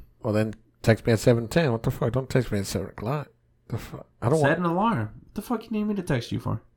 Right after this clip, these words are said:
Speaker 1: 'Cause you're gonna be watching it. Text me what,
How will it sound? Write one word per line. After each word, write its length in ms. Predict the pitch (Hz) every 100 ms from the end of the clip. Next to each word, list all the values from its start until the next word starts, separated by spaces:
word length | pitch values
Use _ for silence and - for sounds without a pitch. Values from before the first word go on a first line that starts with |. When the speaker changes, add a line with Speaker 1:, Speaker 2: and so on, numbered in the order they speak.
| _ -
Speaker 1:
'Cause 180 | - 143
you're 100 | 160
gonna 180 | 180 185
be 120 | 170
watching 440 | 156 190 233 220 143
it. 140 | 117 - -
Text 260 | 175 190
me 120 | 208 185
what, 300 | 170 -